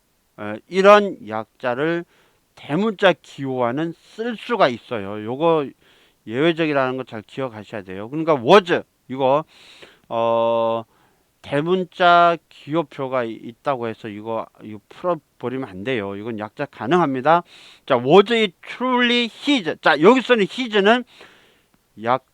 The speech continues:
저 하위 단어 약자로 쓰면 안 되죠. 왜? 심표 이 점이잖아요. 심표 이 점은 하위,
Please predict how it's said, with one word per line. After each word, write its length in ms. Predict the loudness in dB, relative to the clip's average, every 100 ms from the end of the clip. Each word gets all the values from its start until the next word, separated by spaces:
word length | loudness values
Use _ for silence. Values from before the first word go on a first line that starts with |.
| _
저 240 | -4 -2 -2
하위 260 | 0 0
단어 240 | 0 -2 -2
약자로 320 | -2 -6 -12
쓰면 320 | -10 -8 -8
안 140 | -8
되죠. 220 | -12 -8 2
왜? 240 | 2 2 _ _ _ _ _
심표 600 | -8 -4 -2 0 0 0
이 280 | -8 -18 -4
점이잖아요. 500 | 0 0 -2 -8 -12
심표 460 | -8 -8 -4 -4 -4
이 280 | -6 -6
점은 360 | 0 2 2 -4
하위, 600 | -8 -4 -2 -2 -4